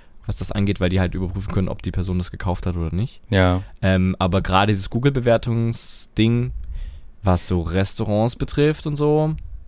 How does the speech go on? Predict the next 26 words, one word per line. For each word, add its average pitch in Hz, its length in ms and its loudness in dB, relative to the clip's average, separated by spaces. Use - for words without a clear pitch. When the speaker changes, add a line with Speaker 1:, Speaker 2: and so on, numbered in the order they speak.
Speaker 1:
kannst 101 240 2
Speaker 2:
Ich - 60 2
hab 120 80 6
Speaker 1:
du 98 40 -2
dir 104 140 4
Speaker 2:
dazu - 180 4
mal 135 160 6
noch 131 140 2
einen 117 180 2
Artikel 104 380 -2
gelesen, 101 320 0
weil 98 140 6
die 101 80 4
Speaker 1:
Mhm. 98 100 2
Speaker 2:
Frage, 113 380 4
die 107 160 -4
letztes 110 420 0
Mal 113 120 2
ja 104 80 4
offen 131 280 0
geblieben 104 420 0
ist, 101 100 -2
so 104 80 0
ein 101 100 0
bisschen 107 320 0
war, 101 300 6